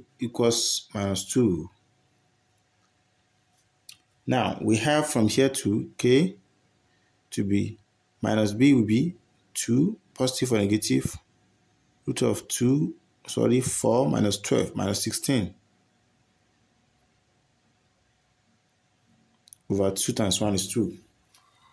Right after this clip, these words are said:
We have k, two, positive or negative, minus twelve over two. And this will be two, positive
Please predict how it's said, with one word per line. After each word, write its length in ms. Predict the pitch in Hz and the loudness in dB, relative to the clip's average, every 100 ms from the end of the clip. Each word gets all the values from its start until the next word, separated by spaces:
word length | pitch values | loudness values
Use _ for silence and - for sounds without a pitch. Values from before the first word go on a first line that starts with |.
| _ _ _ _ _ _ _ - _ _ _ - | _ _ _ _ _ _ _ -20 _ _ _ -14
We 60 | - | -4
have 280 | 120 123 | -2 -2
k, 360 | - 104 123 - - _ _ _ _ _ _ _ _ _ _ _ _ | 0 2 2 0 -10 _ _ _ _ _ _ _ _ _ _ _ _
two, 320 | - 120 147 - | -2 0 0 0
positive 380 | 131 127 135 127 | 0 0 0 0
or 60 | |
negative, 580 | 107 98 113 - 127 - - _ _ _ _ _ _ _ _ _ _ _ _ _ _ _ _ | 0 0 -2 0 -2 -4 -16 _ _ _ _ _ _ _ _ _ _ _ _ _ _ _ _
minus 240 | 104 101 - | -2 -2 0
twelve 320 | 123 123 123 - | 2 2 0 -2
over 240 | 107 98 | 0 0
two. 520 | 95 - 135 92 - - _ _ _ _ _ _ _ _ _ _ _ - | 0 0 2 2 -4 -16 _ _ _ _ _ _ _ _ _ _ _ -4
And 100 | 110 | 0
this 160 | 120 120 | 2 2
will 100 | 101 | 0
be 100 | 95 | -2
two, 420 | - 123 151 - - | -2 -2 -2 -6 -10
positive 400 | - 120 120 120 | -4 -4 -2 -4